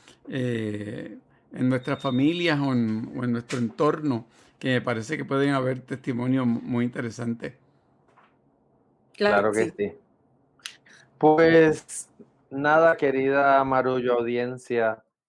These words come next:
Speaker 3: recordarles que Marullo es una producción de Ágora Cultural Architects con Elsa Mosquera y Beba Rivera como productoras ejecutivas, bajo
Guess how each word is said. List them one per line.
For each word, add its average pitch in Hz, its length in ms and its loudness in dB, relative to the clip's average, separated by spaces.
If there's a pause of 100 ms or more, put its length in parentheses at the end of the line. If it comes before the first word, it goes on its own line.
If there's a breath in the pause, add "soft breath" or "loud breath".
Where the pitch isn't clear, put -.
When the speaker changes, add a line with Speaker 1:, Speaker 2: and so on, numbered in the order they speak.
(200)
Speaker 3:
recordarles 120 680 0
que 131 180 -4
Marullo 117 420 -2
es 120 60 -4
una 120 200 -6
producción 113 520 -4
de 110 80 2
Ágora 107 340 0
Cultural 104 540 -2
Architects 101 840 -4
con 107 340 -2
Elsa 113 320 -4
Mosquera 107 440 -2
y - 20 0
Beba 98 500 0
Rivera 98 440 -4
como 95 260 -8
productoras 95 580 -4
ejecutivas, 110 720 -2 (120)
bajo 135 500 2